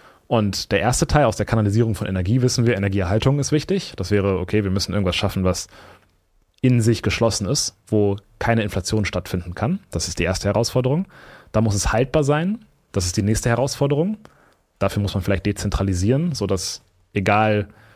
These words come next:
was kaputt geht, es immer noch eine Kopie irgendwo gibt, so wie Plankton, ne? Es ist sehr schwer, Plankton auf,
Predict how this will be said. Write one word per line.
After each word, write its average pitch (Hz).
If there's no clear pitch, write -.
was 107
kaputt -
geht, 113
es 113
immer 117
noch 104
eine 104
Kopie 117
irgendwo 127
gibt, 135
so 107
wie 104
Plankton, 120
ne? 110
Es -
ist 95
sehr 107
schwer, -
Plankton 113
auf, 120